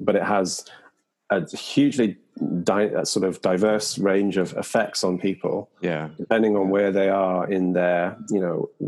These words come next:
Speaker 1: where they are in their, in their soul evolution.
Speaker 2: Yeah.
Speaker 1: Um,
Speaker 2: Yeah,
Speaker 1: and I
Speaker 2: yeah.
Speaker 1: think part of what we're seeing on the planet now is, is this, is this kind of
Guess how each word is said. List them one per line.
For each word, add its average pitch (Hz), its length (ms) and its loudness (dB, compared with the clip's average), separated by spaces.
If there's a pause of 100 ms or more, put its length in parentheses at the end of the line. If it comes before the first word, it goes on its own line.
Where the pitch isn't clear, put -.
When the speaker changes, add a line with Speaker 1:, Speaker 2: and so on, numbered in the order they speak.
(100)
Speaker 1:
where 98 260 -2
they 95 180 2
are 95 300 2
in 92 120 0
their, 92 380 0 (480)
in 92 100 0
their 87 240 0
soul 107 320 2
evolution. 90 640 -4 (120)
Speaker 2:
Yeah. 87 240 -6 (600)
Speaker 1:
Um, 90 600 -2 (520)
Speaker 2:
Yeah, 87 120 -12
Speaker 1:
and 92 80 -4
I 90 40 -2
Speaker 2:
yeah. 92 80 -6
Speaker 1:
think 95 260 -2 (220)
part 98 200 0
of 95 80 2
what 101 140 0
we're 92 60 -2
seeing 98 420 2
on 98 80 2
the 92 80 0
planet 95 320 0
now 98 260 2
is, 92 260 -4
is 98 240 -2
this, - 460 -2 (720)
is 101 140 -8
this - 200 -2
kind 98 300 0
of 90 320 -2